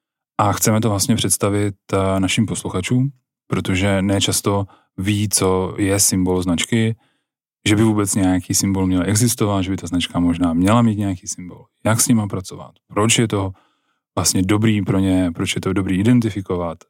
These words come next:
rozvíjet a tak dále, a tak dále. Takže hodně otázek. <laughs> Určitě postupně se k nim dostaneme. Ale, eh, když teď řeknu symbol značky, co se vám vlastně jako vybaví jako první?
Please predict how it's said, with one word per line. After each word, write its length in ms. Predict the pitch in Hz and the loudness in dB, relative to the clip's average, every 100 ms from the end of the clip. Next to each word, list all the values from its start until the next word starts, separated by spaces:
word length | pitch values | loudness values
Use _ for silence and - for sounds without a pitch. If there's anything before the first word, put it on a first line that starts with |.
| _ | _
rozvíjet 600 | 104 101 107 104 90 85 - | -2 0 2 0 0 -4 -4
a 80 | 110 | -4
tak 220 | 101 107 | 0 -2
dále, 240 | 104 98 95 | 0 0 0
a 20 | |
tak 160 | 107 107 | 0 0
dále. 280 | 87 85 | 0 -2
Takže 220 | 90 90 104 | -4 -6 -2
hodně 260 | 107 117 | 2 2
otázek. 520 | 87 87 85 87 127 - - 120 - - | 2 0 0 -2 -4 -4 0 0 0 -4
<laughs> 420 | - 131 _ _ | -2 -4 _ _
Určitě 540 | 110 - 104 98 95 - _ | -2 0 2 2 0 -4 _
postupně 380 | - 104 113 110 | -2 -2 0 0
se 120 | 95 | 0
k 60 | 104 | 2
nim 100 | 117 | 2
dostaneme. 500 | 101 - 90 87 82 - _ _ _ _ _ - | 2 -2 -2 0 -4 -10 _ _ _ _ _ 0
Ale, 420 | 98 95 98 95 87 | 2 4 2 0 -4
eh, 380 | - 98 92 92 | -2 0 0 -2
když 140 | 92 | -2
teď 120 | 113 | 0
řeknu 440 | 101 101 101 87 87 _ | 0 0 0 0 -4 _
symbol 340 | - 104 101 104 | 0 2 2 0
značky, 500 | 95 87 - 90 - | -2 -4 -4 -10 -8
co 100 | - | -4
se 120 | - 151 | 0 4
vám 440 | 127 95 90 90 | 4 2 -4 -6
vlastně 280 | 90 - 92 | -4 -2 -2
jako 180 | 87 90 | -2 -4
vybaví 480 | 95 101 98 95 92 | 0 2 2 0 -2
jako 180 | - | -4
první? 500 | 98 107 107 98 90 | -2 0 2 0 -2